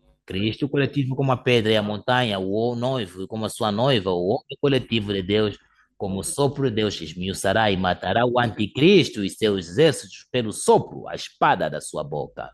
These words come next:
De qualquer, em qualquer lugar onde fores olhar, embora que não temos muito tempo, mas se tu vires amanhã, ainda pode ter alguma coisa.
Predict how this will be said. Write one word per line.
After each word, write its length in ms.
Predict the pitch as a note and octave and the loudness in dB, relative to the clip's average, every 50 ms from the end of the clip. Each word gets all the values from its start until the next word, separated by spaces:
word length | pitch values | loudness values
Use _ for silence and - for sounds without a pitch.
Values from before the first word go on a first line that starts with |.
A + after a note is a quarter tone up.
| _ _ _ _ _ _ _ _ _ _ _ _ _ _ _ _ _ _ _ _ _ _ _ _ _ _ _ _ _ _ _ _ _ _ _ _ _ _ _ _ - | _ _ _ _ _ _ _ _ _ _ _ _ _ _ _ _ _ _ _ _ _ _ _ _ _ _ _ _ _ _ _ _ _ _ _ _ _ _ _ _ -6
De 120 | F#2 F2+ | -6 -4
qualquer, 560 | - F#2 F2+ F2 - - F2+ F#2+ F2 - - - _ _ _ _ | -2 -2 -2 -2 -2 0 0 0 0 0 -4 -16 _ _ _ _
em 160 | - F#2 F2+ F2 | -12 -12 -8 -4
qualquer 320 | F2 E2+ - - C3+ C#3 | -4 -4 -2 0 0 2
lugar 300 | C3 A2 F#2+ B2 B2+ A#2+ | 2 2 4 4 4 4
onde 180 | A#2+ A2+ A2 G2 | 2 0 -2 -4
fores 560 | - - - - - C#3+ C#3+ A#2+ G2 D#2+ D#2+ | -6 -10 -14 -6 -2 0 0 0 -2 -4 -6
olhar, 500 | E2+ D#2+ F2 A2+ B2 A2+ F#2+ D2+ - - _ _ _ _ _ _ _ _ _ _ _ _ - | -10 -8 -4 -2 -2 0 -2 -2 -4 -8 _ _ _ _ _ _ _ _ _ _ _ _ -12
embora 360 | F#2 F#2+ F2+ F#2+ F#2+ F#2+ E2+ | -8 -4 -2 -2 -2 -2 -4
que 140 | - - F2+ | -6 -6 -6
não 220 | F#2 F#2 F2+ F2 | -6 -6 -6 -4
temos 240 | F2 F#2+ F#2+ F2+ E2 | -6 -6 -6 -6 -8
muito 300 | F2 F#2+ F2+ E2+ F2 E2 _ | -10 -12 -12 -14 -16 -18 _
tempo, 380 | - A2+ A2 G2 D#2+ D2+ _ - _ _ _ _ _ _ _ - | -8 -6 -6 -6 -6 -8 _ -20 _ _ _ _ _ _ _ -8
mas 140 | G2 G2 F2+ | -4 -4 -4
se 100 | - G2 | -4 -6
tu 200 | F2 - G2 F#2 | -6 -6 -6 -6
vires 360 | E2 D#2+ F#2+ A#2+ B2+ A2 F#2 | -4 -2 0 2 2 2 0
amanhã, 640 | F#2 E2+ F2 E2 E2 E2 F#2 C3 C#3+ A#2 F2 D#2 D2+ | -2 -4 -4 -4 -2 0 0 2 2 2 2 0 -2
ainda 300 | D2+ E2 F#2 F2+ F2 D#2+ | -4 -4 -4 -2 -2 -2
pode 320 | - - - G2 F#2+ F2+ | -4 -4 -6 -4 -4 -4
ter 180 | D2+ - G#2 F#2 | -2 0 0 0
alguma 300 | E2+ D2+ F#2+ F2+ E2 - | 0 0 -2 -6 -6 -8
coisa. 340 | _ - - - - _ | _ -20 -20 -20 -20 _